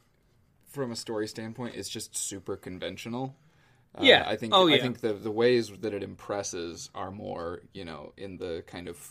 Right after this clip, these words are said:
Speaker 1: flair and little creative flourishes it takes here and there, whether that's visual or, you know,
Speaker 2: Mm-hmm.
Speaker 1: in the way they, they build out the world through dialogue. Like, those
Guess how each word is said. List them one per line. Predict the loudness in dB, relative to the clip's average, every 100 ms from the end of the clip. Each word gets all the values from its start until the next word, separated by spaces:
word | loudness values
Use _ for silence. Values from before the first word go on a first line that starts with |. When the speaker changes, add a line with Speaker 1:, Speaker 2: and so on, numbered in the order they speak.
| -20 _
Speaker 1:
flair | -12 -6 -4 -4 -4 -6
and | -8
little | -8 -8
creative | -8 -4 -4 -4 -8
flourishes | -6 -6 -6 -8 -10
it | -8
takes | -8 -8 -6
here | -6
and | -6 -6
there, | -8
whether | -6 -6 -8
that's | -10 -10
visual | -8 -8 -6 -6
or, | -4 -4 -4 -8 -12 -20 _ -10
you | -6
know, | -4
Speaker 2:
Mm-hmm. |
Speaker 1:
in | -2
the | 0
way | 2 2 2
they, | 0 0
they | -2 -2 -4 -6 -14 -18 -20 -8 0
build | 2 4
out | 2 0
the | -2
world | -4 -4 -4 -6 -6
through | -8
dialogue. | -4 -2 -2 -2 -2 -2 -6
Like, | -10 -4
those | 0 0